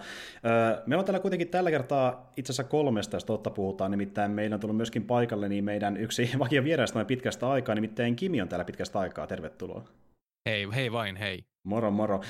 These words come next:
Speaker 1: Ja tota niin, niin, ö, haluan tässä nopeasti, niin, ennen kuin mennään itse asiaan, niin vähän tässä mainostella, että, ö, ilmeisesti, jos nyt oikein muistelin, niin sulla on vissiin tässä vähän aikaa sitten, olisikohan muutama päivä sitten, niin tullut tonne, tota, YouTubeen uutta videoa, missä oot listannut elokuvia,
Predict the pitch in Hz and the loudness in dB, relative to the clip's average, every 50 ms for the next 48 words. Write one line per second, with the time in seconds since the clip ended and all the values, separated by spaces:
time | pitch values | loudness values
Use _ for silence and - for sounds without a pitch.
0 | - - - - 113 - 131 127 131 135 131 135 135 135 131 139 139 135 - 135 | -12 -12 -4 0 2 2 4 4 4 4 4 4 4 2 2 2 2 0 0 2
1 | 139 135 135 131 120 - 123 139 147 131 139 135 127 - 139 120 - - 123 123 | 2 2 4 2 2 2 0 0 2 2 0 0 0 2 2 2 2 2 0 2
2 | 123 135 123 120 - 117 107 104 104 101 98 95 107 104 104 110 110 104 107 110 | 2 2 2 2 0 -2 -2 0 0 0 0 0 -2 -2 0 -2 -2 0 0 0
3 | 113 117 - 123 110 101 101 101 101 101 107 107 95 107 - - 113 107 - - | 0 0 2 0 0 0 0 0 2 2 0 0 0 -2 -2 0 0 -2 -2 -4
4 | - - - 110 123 127 123 117 107 - - - 98 95 92 90 90 90 - - | -8 -4 0 2 4 4 4 4 0 -2 -2 -2 -2 0 0 0 -2 -2 -2 -2
5 | - 95 87 - - 101 98 98 98 98 98 98 - 120 151 170 190 170 170 147 | 0 0 0 0 -2 -2 0 0 0 0 0 -2 -2 -2 -2 0 0 0 -2 -2
6 | - - 143 127 123 127 120 120 - 127 127 127 127 123 123 113 110 107 104 104 | -2 0 0 0 2 0 0 0 2 2 2 2 2 0 0 0 0 0 0 0
7 | 107 107 104 107 110 113 117 117 117 - - 113 101 98 98 98 98 98 98 98 | 0 -2 0 0 0 2 2 0 0 -2 -2 -2 0 0 0 0 2 2 2 2
8 | 101 98 98 - - - 139 160 170 170 131 104 127 117 110 110 117 117 117 - | 0 0 -2 -2 -2 -2 -2 0 0 0 0 0 0 0 0 0 -2 -2 -2 -2
9 | 117 107 104 107 - 117 123 123 131 120 107 101 104 95 104 110 107 - 101 101 | -2 -2 -2 -2 -2 0 0 0 0 0 0 0 -2 -2 -2 -2 -2 -2 -2 -2
10 | 101 - 107 104 113 120 127 123 117 113 117 117 131 143 147 120 92 - - 101 | 0 -2 0 0 2 2 2 2 0 -2 -2 -2 0 0 0 0 -2 -2 -4 -4
11 | 98 - - - 90 92 90 - 92 95 95 - - - - - - - - - | -6 -6 -4 -4 -4 -2 -2 -4 -4 -4 -4 -6 -10 -16 -20 -20 -20 -20 -20 -20
12 | _ _ - 104 104 104 98 - - - 101 101 104 104 98 - - - 98 - | _ _ -2 0 0 0 -2 -2 -2 0 0 2 2 0 -2 -2 -2 -4 -2 0
13 | - 107 107 117 147 147 139 113 101 98 - 104 98 110 117 110 - - 110 104 | 0 0 0 0 0 0 0 -2 -4 -2 -2 0 0 0 0 -2 -2 -4 -4 -4
14 | 117 135 143 143 123 101 95 90 87 92 90 - 104 92 - 98 98 - - 104 | -2 -2 0 0 0 2 2 0 0 -2 -2 -4 -4 -4 -4 -6 -6 -4 -4 -2
15 | 101 101 90 - 117 117 110 95 85 - 71 - - 60 | -2 -4 -4 -4 -4 -2 -2 -2 -4 -6 -10 -10 -10 -12